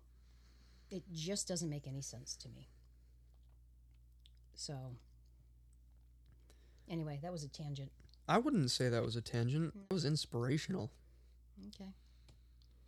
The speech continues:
Speaker 1: Most parents won't,
Speaker 2: Won't
Speaker 1: won't agree
Speaker 2: agree.
Speaker 1: with me.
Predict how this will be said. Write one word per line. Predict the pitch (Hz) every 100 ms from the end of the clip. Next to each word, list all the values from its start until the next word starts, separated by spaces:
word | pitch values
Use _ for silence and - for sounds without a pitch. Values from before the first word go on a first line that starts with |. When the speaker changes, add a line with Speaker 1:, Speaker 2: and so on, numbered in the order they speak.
| - - -
Speaker 1:
Most | 196 -
parents | 233 226 208
won't, | 185 180 - - - - - - 190
Speaker 2:
Won't | 123
Speaker 1:
won't | 135 135
agree | 131 135
Speaker 2:
agree. | 123
Speaker 1:
with | -
me. | 156 151